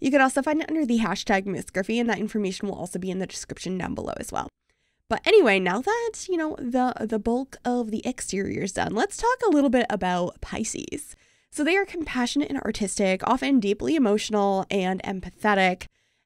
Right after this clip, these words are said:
And it's often said that they can be a little bit psychic. And the sign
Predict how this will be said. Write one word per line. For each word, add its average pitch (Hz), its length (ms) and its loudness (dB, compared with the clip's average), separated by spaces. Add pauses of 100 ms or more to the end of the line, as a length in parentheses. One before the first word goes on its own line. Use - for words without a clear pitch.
And 220 480 4
it's 302 160 0
often 359 300 -2 (160)
said 494 260 -2
that 494 160 0
they 508 60 0
can 480 180 -2
be 480 60 4
a 480 140 0
little 494 120 -4
bit 508 140 -6
psychic. - 720 -10 (400)
And 214 420 4 (160)
the 233 460 4
sign 320 720 -2